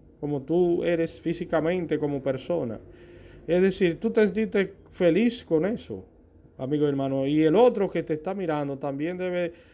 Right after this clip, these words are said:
de ser, si él no se siente feliz, porque hay que preguntar a veces si tú no te sientes feliz con tu físico, ni tu forma, ni tu vida, amigo y hermano, para estar criticando a los demás. Tú no te sientes feliz con tu vida.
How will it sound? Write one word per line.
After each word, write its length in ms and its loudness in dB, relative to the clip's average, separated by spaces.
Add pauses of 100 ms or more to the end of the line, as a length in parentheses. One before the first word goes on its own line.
(200)
de 480 2
ser, 300 4
si 160 0
él 100 6
no 100 4
se 120 2
siente 320 2
feliz, 500 2 (400)
porque 240 2
hay 60 4
que 140 -2
preguntar 520 -2
a 40 2
veces 300 -2
si 180 -2
tú 160 -4
no 120 0
te 120 0
sientes 400 -2
feliz 200 0
con 180 -2
tu 100 -4
físico, 500 -4
ni 140 -2
tu 240 -4
forma, 400 -2
ni 100 -2
tu 180 -8
vida, 380 -6
amigo 260 -8
y 60 -6
hermano, 400 -10
para 260 -4
estar 240 -4
criticando 560 -4
a 60 -2
los 160 -6
demás. 460 -8 (640)
Tú 140 2
no 100 4
te 100 4
sientes 400 0
feliz 360 4
con 180 2
tu 120 0
vida. 360 0